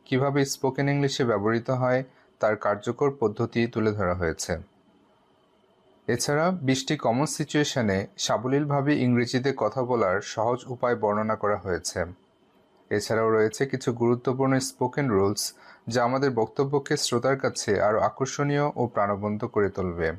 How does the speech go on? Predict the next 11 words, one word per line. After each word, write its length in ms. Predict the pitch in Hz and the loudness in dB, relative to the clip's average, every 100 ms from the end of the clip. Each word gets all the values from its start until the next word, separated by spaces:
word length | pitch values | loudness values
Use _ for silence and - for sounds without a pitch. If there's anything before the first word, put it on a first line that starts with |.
| - _ _ _ _ _ _ _ _ _ _ _ _ _ _ - | -10 _ _ _ _ _ _ _ _ _ _ _ _ _ _ -4
এছাড়াও 340 | 123 - 151 151 | -2 0 2 4
রয়েছে 240 | 151 143 156 139 | 2 2 -2 0
কিছু 180 | 135 139 | 0 0
প্রয়োজনীয় 480 | 123 104 104 120 123 113 | 2 2 2 0 0 0
vocabulary, 600 | 107 120 123 127 127 131 139 _ _ _ _ _ _ _ _ | -2 0 2 2 2 0 -4 _ _ _ _ _ _ _ _
কিছু 200 | 135 135 135 | -2 -2 0
common 220 | 120 123 127 | 0 2 0
expressions 580 | 123 - 120 120 135 135 135 | -2 -2 0 2 0 0 0
and 100 | 123 123 113 | 0 0 -2
manners 360 | 110 123 143 - - _ _ _ - | 0 0 -2 -6 -10 _ _ _ -2
এবং 200 | 135 | -2